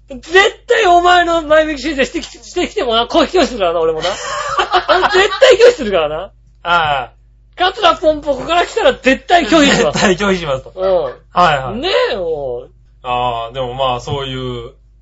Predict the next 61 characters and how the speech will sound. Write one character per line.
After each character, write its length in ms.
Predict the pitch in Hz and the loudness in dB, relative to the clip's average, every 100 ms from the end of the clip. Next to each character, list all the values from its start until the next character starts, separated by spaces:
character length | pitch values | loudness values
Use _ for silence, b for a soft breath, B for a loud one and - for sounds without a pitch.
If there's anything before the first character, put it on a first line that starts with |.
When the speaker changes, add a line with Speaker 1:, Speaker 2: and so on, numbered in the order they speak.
| _ - | _ -6
Speaker 2:
経 180 | 165 | -4
緯 60 | 127 | -2
が 100 | 117 | -4
あ 60 | 113 | -4
り 60 | |
ま 160 | 113 107 | -8 -10
し 60 | |
て。 200 | - 90 - | -14 -18 -16
Speaker 1:
ね 480 | 151 220 226 185 160 | -12 -8 -6 -8 -6
え、 20 | |
Speaker 2:
は 180 | 135 113 | -6 -4
い。 20 | |
Speaker 1:
経 80 | 156 | -4
緯 20 | 139 | -4
が 60 | |
あ 20 | 131 | -4
り 60 | |
ま 140 | 165 165 | -6 -8
し 80 | |
て。 240 | - 247 262 | 0 4 4
Speaker 2:
拒 100 | - | 2
否 460 | 123 127 110 123 - | -6 -10 -10 -16 -20
さ 220 | - 151 | -6 -2
れ 160 | 139 135 | -2 -4
つ 160 | - | -12
つ。 120 | - 143 110 - | -16 -12 -12 -12
Speaker 1:
拒 160 | 139 | -14
否 100 | 120 | -12
し 140 | 117 147 | -16 -12
ま 140 | 156 | -12
す 120 | - 185 | -8 -6
よ、 100 | 269 | -4
も 60 | |
ち 40 | 165 | 0
ろ 60 | |
ん。 40 | 147 120 | 0 0
Speaker 2:
は 40 | 120 | -2
い。 20 | |
Speaker 1:
だ 140 | - 427 | -2 -2
っ 120 | 480 | -2
て 120 | 196 | -6
友 340 | - - 320 349 | -4 -2 0 2
達 300 | 370 - - | 0 -2 -2
じ 120 | 359 | 0
ゃ 80 | 269 | 0
な 160 | 294 415 480 | 0 0 0
い 0 | |
も 40 | 214 | 2
ん。 20 | |
Speaker 2:
な 300 | 214 - 254 | 2 2 -2
い 140 | 202 | -2
ん 60 | 156 | -4
だ 140 | 107 | -6
な。 240 | 139 254 - B B B B - | -6 -6 -10 B B B B 0
ま 120 | 320 | 2
あ、 40 | |
そ 100 | 262 | 4
ら 160 | 285 285 | 4 4
そ 140 | 240 | 2
う 20 | 139 | -4
だ。 200 | - | -10